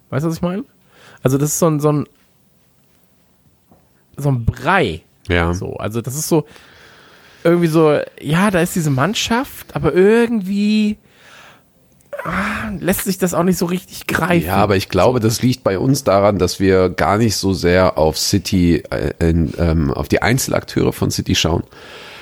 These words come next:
Speaker 2: sondern eher auf, auf City an sich.
Speaker 1: Auf das Kollektiv
Speaker 2: Auf das
Speaker 1: dann.
Speaker 2: Kollektiv,
Speaker 1: Ja.
Speaker 2: genau, genau. Also ich hab da selber, also ich kenn die Spiele alle, aber ich hab, glaub ich, das, also ich hab, glaub ich, die letzten Jahre, wenn überhaupt,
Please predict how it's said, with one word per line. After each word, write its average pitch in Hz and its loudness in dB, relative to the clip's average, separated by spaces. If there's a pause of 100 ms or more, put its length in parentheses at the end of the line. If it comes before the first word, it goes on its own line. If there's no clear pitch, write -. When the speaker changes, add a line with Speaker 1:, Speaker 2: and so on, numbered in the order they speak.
(100)
Speaker 2:
sondern 98 4
eher 104 2
auf, 90 0
auf - 0
City - -2
an 80 0
sich. - -6
Speaker 1:
Auf 127 -2
das 127 -2
Kollektiv 120 -2
Speaker 2:
Auf - 0
das 98 0
Speaker 1:
dann. 104 -6
Speaker 2:
Kollektiv, 95 0
Speaker 1:
Ja. - -10
Speaker 2:
genau, 82 0
genau. 82 -2
Also 92 0
ich 98 -4
hab 113 -2
da 101 4
selber, 104 2
also 95 -4
ich - -6
kenn 110 0
die 139 0
Spiele 123 2
alle, 107 2
aber 90 4
ich 85 -2
hab, 113 -4
glaub 95 0
ich, 95 0 (580)
das, - 0 (380)
also 92 -2
ich - -8 (360)
hab, - -12
glaub 87 -6
ich, 85 -4
die - -6
letzten 95 0
Jahre, 92 2
wenn 101 4
überhaupt, 92 0